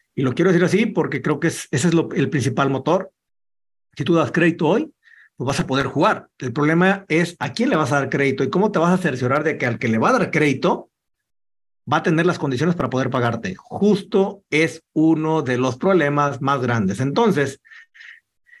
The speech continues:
entendamos que a final de cuentas, esto que está pasando no es otra cosa más que un ajuste de mercados, ¿eh?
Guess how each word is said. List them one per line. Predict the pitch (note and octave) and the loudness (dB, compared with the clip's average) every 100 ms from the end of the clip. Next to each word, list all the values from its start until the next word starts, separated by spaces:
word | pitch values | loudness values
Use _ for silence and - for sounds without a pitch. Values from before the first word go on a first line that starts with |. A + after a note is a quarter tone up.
| - _ | -20 _
entendamos | F3 D#3 G#3+ A#3 C#4 D4+ | -2 2 2 4 2 2
que | - | 2
a | |
final | A3 G3 G3+ | 2 4 4
de | G#3+ | 2
cuentas, | A3 F#3+ F#3 F#3+ F#3+ | 4 2 4 2 0
esto | G3+ F#3+ | -6 -4
que | E4+ | -2
está | A3+ A#3+ | -2 -2
pasando | C4 A3 A3+ | 0 2 2
no | A#3 | 2
es | A#3 | -2
otra | B3 | -2
cosa | G3 A3 | -2 0
más | A3+ F#3+ | 0 0
que | |
un | A#3 | 0
ajuste | A3 A3+ A3 | 0 0 0
de | F#3+ | 0
mercados, | D3 E3+ G#3+ C3 | 0 0 -2 -2
¿eh? | - | -4